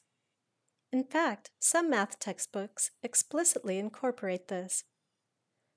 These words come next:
For example, here's an excerpt from an oral practice section of Paul A. Forster's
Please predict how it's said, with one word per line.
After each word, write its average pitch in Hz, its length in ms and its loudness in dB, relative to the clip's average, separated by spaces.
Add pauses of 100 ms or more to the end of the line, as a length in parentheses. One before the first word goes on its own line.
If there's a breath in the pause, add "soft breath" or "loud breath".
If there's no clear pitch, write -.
For 247 100 2
example, 220 720 2 (380)
here's 285 360 2
an 349 220 0
excerpt 185 600 -6 (180)
from 208 180 -2
an 190 160 -4
oral 226 300 2
practice 190 500 -6
section 190 580 -2
of - 220 -8
Paul 208 320 0
A. 247 180 2
Forster's 185 720 -2